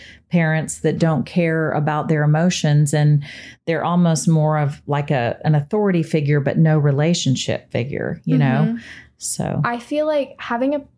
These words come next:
Speaker 2: parental bond is really, like,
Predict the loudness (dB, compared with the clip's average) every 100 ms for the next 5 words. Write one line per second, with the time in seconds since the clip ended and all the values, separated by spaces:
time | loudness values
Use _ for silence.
0 | -8 -4 -2 -2 -2 -4 -2 -4 -2 0
1 | -2 -4 _ -6 -6 -6 -4 -2 -2 -2
2 | -2 -2 -4 -6 -4 -2 -2 -4 -8 -20
3 | -20